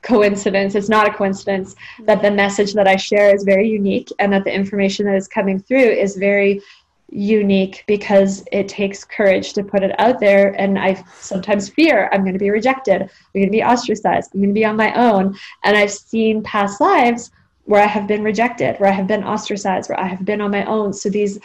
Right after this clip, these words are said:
these lessons that come through in the form of fear that call us to refine them, work with them, understand them, they're all on purpose. So when you say, "I have a fear, it's just so silly," like, and you beat yourself down for it,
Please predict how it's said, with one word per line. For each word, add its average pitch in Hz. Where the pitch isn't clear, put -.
these 220
lessons 220
that -
come 240
through 214
in 202
the 202
form 208
of 240
fear 214
that 208
call 196
us 202
to 196
refine 202
them, 233
work 196
with 202
them, 220
understand 196
them, 294
they're 247
all 220
on 208
purpose. -
So 214
when 214
you 214
say, 254
"I 214
have 226
a 226
fear, 202
it's 196
just 196
so 220
silly," 208
like, 202
and 202
you 202
beat 196
yourself 196
down 202
for 285
it, 415